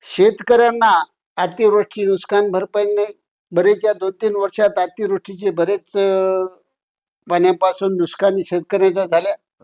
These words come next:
त्या काळात शेतकऱ्यांना नुकसान भरपाई नाही आणि विमा, विमा, शेती विम्याच्या बाबतीमध्ये सरकारचं धोरण बरोबर नाही.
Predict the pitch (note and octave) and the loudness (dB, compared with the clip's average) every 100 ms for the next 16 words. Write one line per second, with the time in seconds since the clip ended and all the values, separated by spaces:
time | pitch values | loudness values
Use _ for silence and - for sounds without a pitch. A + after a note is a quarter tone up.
0 | _ _ _ _ - G3+ F#3 G#3 G3+ - | _ _ _ _ 0 0 4 2 2 -2
1 | G3 F#3+ G#3+ G3 F#3 F3+ E3+ D#3+ - G3+ | -6 -2 0 2 2 0 -2 -6 -2 0
2 | G3 F3 F3 - G3 F#3+ G3 F#3+ G3 _ | 0 -2 -4 -2 -2 0 0 -2 -4 _
3 | _ _ _ _ _ _ _ E3 F3+ A3 | _ _ _ _ _ _ _ 0 0 0
4 | A#3 _ - F3+ F#3+ A3+ B3 A#3+ _ F#3 | -4 _ -8 -2 0 2 2 0 _ -6
5 | E3+ F3+ G3+ B3 A3+ D#3 - _ _ _ | -4 -2 0 2 0 -2 -8 _ _ _
6 | _ _ _ - F#3+ A3+ A3 G3+ G3+ G3+ | _ _ _ -6 -6 -4 -4 0 0 0
7 | G#3+ G3 G3+ G3+ - G#3 G#3 F#3+ G3 F3 | -2 2 0 0 -6 -2 -2 0 -2 -2
8 | _ _ _ - F#3+ F3 G3+ F#3 F#3+ F3 | _ _ _ -8 -6 -2 -2 0 -2 -2
9 | E3 F#3+ G3 G3+ G3 G3 F#3+ F#3+ | -4 -4 -2 -2 0 -4 -4 -14